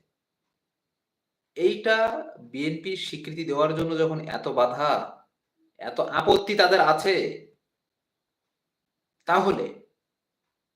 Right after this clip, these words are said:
শহীদের রক্তের স্বীকৃতি যারা দিতে পারছে না, তারা সরকারে যাওয়ার পরে কি করে তাহলে এই খুনিদের বিচার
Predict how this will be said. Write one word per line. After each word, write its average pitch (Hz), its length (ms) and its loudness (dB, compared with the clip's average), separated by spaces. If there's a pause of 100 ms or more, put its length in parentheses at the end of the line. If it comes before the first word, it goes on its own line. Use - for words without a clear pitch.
(360)
শহীদের 220 540 6
রক্তের - 400 6
স্বীকৃতি 214 440 -4
যারা 196 200 6
দিতে 156 200 -4
পারছে 151 320 2
না, 101 60 -4 (880)
তারা 143 140 -4 (160)
সরকারে 165 460 2
যাওয়ার 165 300 6
পরে 147 180 0 (1080)
কি 165 180 -12
করে 170 220 2
তাহলে 156 240 2
এই 156 100 -2
খুনিদের 139 380 -4
বিচার 110 180 -6